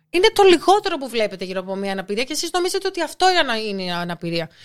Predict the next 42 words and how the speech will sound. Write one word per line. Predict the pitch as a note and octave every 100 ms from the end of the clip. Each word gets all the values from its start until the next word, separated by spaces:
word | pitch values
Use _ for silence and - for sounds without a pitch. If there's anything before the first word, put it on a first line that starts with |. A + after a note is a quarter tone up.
| -
Η | -
αναπηρία | B3+ B3+ B3+
δεν | B3 D#4
είναι | F#4+
το | G4+ G#4+
ότι | G#4+
είσαι | G4
καθιστός | - - B3 A3+ F#3+ - _ -
ή |
ότι | A#3+ A3+
σου | A#3
λείπει | A3
ένα | G#3+ G3+
μέλος. | G3 F#3+ D3+ D3 _ _ _ _ _ _ -
Είναι | D4+
το | F#4+ F4+
αντίκτυπο | B3+ G4+ G4+ F4 D4
που | B3
έχει | A#3
αυτό | A3
το | G#3
πράγμα | G3+ G#3 G3+
στο | G3
σώμα | - E3+ D#3+
σου. | D3 E3 _ _ _
Δηλαδή, | G#3+ G#3+ C4+
το | E4+
ότι | E4
οι, | D4 A#3+ A3 G#3 G3 F#3
οι | G#3
περισσότεροι | G#3 F#3+ A#3 D4 C#4+
άνθρωποι | A#3 G#3 G3+ F#3 F#3+
θα | F#3+
θέλουν | F#3+ G#3+ B3
να | C4+
πάνε | B3+ C4
τουαλέτα | A#3+ A3 A#3+
και | A3
θα | G#3
θέλουν | A#3
να | C4
πάνε | C4+ C4+